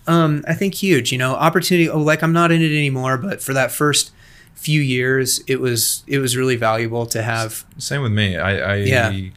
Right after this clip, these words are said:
Speaker 2: uh, quadrupled, I would say.
Speaker 1: Yeah.
Speaker 2: D-, well, during the first few years I was with Opportunity Knocks, and
Speaker 1: Yeah.
Speaker 2: I would be lying if I didn't give the majority of credit to that group.
Speaker 1: Yeah.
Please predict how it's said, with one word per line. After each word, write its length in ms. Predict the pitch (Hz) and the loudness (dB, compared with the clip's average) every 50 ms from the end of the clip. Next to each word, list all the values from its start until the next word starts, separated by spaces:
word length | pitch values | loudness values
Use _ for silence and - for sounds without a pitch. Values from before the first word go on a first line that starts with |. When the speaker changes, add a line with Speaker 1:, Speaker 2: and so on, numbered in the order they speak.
| - - - - - - - | -20 -20 -20 -20 -20 -20 -18
Speaker 2:
uh, 440 | 69 50 52 52 50 50 50 50 50 - - - - - - - - - - _ _ - - | -18 -16 -16 -16 -18 -18 -20 -20 -20 -20 -20 -20 -20 -20 -20 -20 -20 -20 -20 _ _ -20 -16
quadrupled, 680 | - - 107 92 90 101 104 107 - 98 127 131 131 127 - - - - | -6 -4 -2 -2 0 -2 -2 -2 -2 -4 -4 -6 -8 -12 -18 -16 -8 -4
I 100 | 101 101 | -2 0
would 120 | 104 98 | 0 0
say. 320 | - - 101 95 92 95 92 | 0 -2 -2 -2 -2 0 0
Speaker 1:
Yeah. 280 | 139 135 131 120 110 101 | 2 2 2 0 -2 -6
Speaker 2:
D-, 80 | 95 - | -10 -10
well, 360 | 95 95 95 92 80 60 60 - - - | -8 -6 -6 -6 -6 -8 -12 -18 -16 -10
during 260 | - 98 98 101 98 95 | -6 -4 -2 -2 -2 -4
the 60 | 92 | -4
first 340 | 95 - 95 95 92 - - | -6 -6 -6 -6 -6 -6 -8
few 120 | - 98 | -6 -6
years 420 | 95 95 92 92 92 95 98 101 | -4 -4 -4 -4 -4 -4 -4 -6
I 80 | 95 87 | -6 -6
was 180 | 85 87 92 - | -8 -8 -10 -10
with 220 | 95 95 92 90 | -8 -8 -6 -6
Opportunity 440 | 95 95 92 - - - 98 95 90 | -6 -6 -8 -8 -8 -6 -6 -4 -4
Knocks, 400 | 90 90 90 92 98 - - - | -6 -6 -8 -8 -8 -6 -6 -4
and 60 | - | -2
Speaker 1:
Yeah. 220 | 123 123 120 113 110 - - - - - - - - - | -2 -2 -2 -4 -6 -10 -16 -20 -20 -20 -20 -20 -12 -6
Speaker 2:
I 260 | 95 95 95 95 95 | -2 -2 0 0 -2
would 440 | 92 90 90 95 95 95 95 87 90 | -2 -6 -8 -8 -6 -4 -6 -6 -6
be 320 | - 98 92 90 90 90 87 | -6 -6 -6 -6 -6 -6 -4
lying 400 | 90 95 104 110 101 90 87 87 | -2 0 0 0 0 0 -2 -6
if 120 | 85 - | -8 -10
I 80 | 87 87 | -10 -8
didn't 180 | 87 87 85 | -8 -8 -8
give 180 | 85 90 85 90 | -10 -10 -12 -10
the 40 | 90 | -10
majority 360 | 85 87 82 92 87 85 85 | -10 -10 -10 -8 -8 -8 -10
of 80 | 82 - | -10 -10
credit 260 | - 90 87 87 - | -10 -10 -10 -10 -12
to 80 | - 90 | -12 -12
that 120 | 85 82 - | -12 -12 -10
group. 200 | 90 92 90 - | -10 -8 -6 -2
Speaker 1:
Yeah. 340 | 131 131 139 143 143 117 | 0 0 2 2 0 0